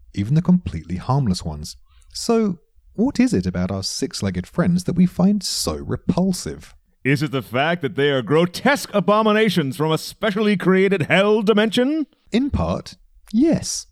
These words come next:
Speaker 1: The fact that bugs look so completely alien to us is a huge part of why we find them so creepy. Think about it.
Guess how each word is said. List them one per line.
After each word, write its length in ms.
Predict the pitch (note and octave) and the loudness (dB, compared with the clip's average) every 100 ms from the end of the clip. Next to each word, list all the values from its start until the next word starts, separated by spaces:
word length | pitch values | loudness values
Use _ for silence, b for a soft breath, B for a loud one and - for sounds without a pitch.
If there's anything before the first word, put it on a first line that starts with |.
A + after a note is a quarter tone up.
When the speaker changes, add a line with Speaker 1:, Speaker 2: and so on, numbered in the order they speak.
| _ - | _ -6
Speaker 1:
The 80 | |
fact 400 | F#3 C#4 C4 - | -2 0 0 -2
that 180 | A#2 G#2 | -6 -2
bugs 260 | A#2 C3 - | 0 0 -2
look 140 | F2+ | -6
so 180 | - G2 | -2 -2
completely 580 | - F2+ - A2 F#2+ F#2 G#2 | -2 -6 -2 -4 -4 -4 0
alien 360 | C3 A#2 F2 | 2 2 2
to 160 | - F2 | 0 -2
us 100 | D3 | 0
is 80 | D#3+ | 0
a 80 | |
huge 480 | F#3 - G3 G#3+ F3+ | -2 -2 0 0 -2
part 240 | - D#2 G2 | -4 -6 -6
of 160 | F2+ | -8
why 180 | D2 D2+ | -6 -2
we 140 | A#2 | -2
find 340 | D#3+ - C#2 F2 | -2 -4 -6 -6
them 120 | A#2 | -6
so 400 | - - - - | -8 -8 -8 -10
creepy. 540 | - B2+ E3 - D2 _ _ _ _ | -8 -2 -2 -2 -8 _ _ _ _
Think 200 | - A#3+ | -2 0
about 260 | - D2+ - | 2 -2 -4
it. 220 | D#2 - | -10 -12